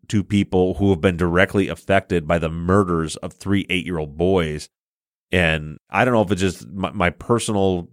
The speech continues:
type of empathy. I don't know, but it was like, it was like I was just absorbing all of that from the people I was interviewing. So at the end of the thing, I was so drained when we were done filming. I remember coming home being like, "I will never do that again.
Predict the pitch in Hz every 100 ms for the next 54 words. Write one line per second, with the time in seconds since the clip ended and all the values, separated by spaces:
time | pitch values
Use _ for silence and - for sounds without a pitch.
0 | - - 110 101 82 117 107 123 - 110
1 | 101 98 90 101 98 90 87 95 92 -
2 | 110 104 110 104 117 123 104 107 - -
3 | _ _ _ _ _ 123 104 101 101 113
4 | 151 120 104 85 - 107 107 110 85 98
5 | 92 87 - _ - 110 104 92 92 -
6 | 98 92 85 78 - 98 98 85 76 69
7 | 67 60 - 95 87 85 101 - - 123
8 | 131 120 110 95 98 90 90 - - 127
9 | 104 90 87 - - 117 123 104 95 104
10 | 82 82 85 85 78 92 90 98 92 98
11 | 104 113 _ _ _ _ _ - 104 107
12 | 98 98 95 85 92 90 87 82 82 80
13 | 78 76 78 90 85 82 80 76 76 76
14 | 69